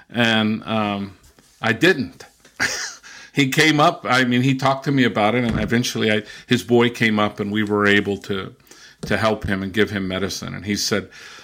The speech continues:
"Every day of my boy's life, I am happy, I'm thankful for you."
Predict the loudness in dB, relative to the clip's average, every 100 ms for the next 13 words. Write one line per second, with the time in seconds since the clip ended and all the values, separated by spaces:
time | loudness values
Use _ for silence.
0 | -20 0 2 4 2 4 6 6 4 2
1 | 0 2 0 2 2 2 0 0 0 0
2 | -2 -12 -12 -6 -2 0 -2 -6 -6 -8
3 | -8 -6 -8 -8 -4 -4 -4 -2 -2 -2
4 | -8 -8 -8 -8 -8